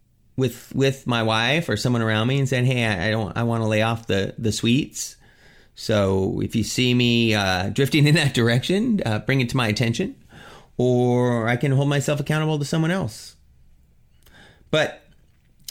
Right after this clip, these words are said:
it's gonna take reason. And sometimes I have to sit there and think it through. If I just act or react, I'm gonna eat that cookie. If I use reason and I think through the reasons I don't want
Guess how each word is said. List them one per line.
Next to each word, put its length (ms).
it's 80
gonna 180
take 200
reason. 440
And 180
sometimes 380
I 60
have 100
to 80
sit 220
there 160
and 100
think 160
it 100
through. 380
If 140
I 140
just 280
act 520
or 160
react, 680
I'm 80
gonna 140
eat 200
that 200
cookie. 460
If 140
I 80
use 260
reason 440
and 80
I 100
think 420
through 320
the 100
reasons 400
I 140
don't 500
want 380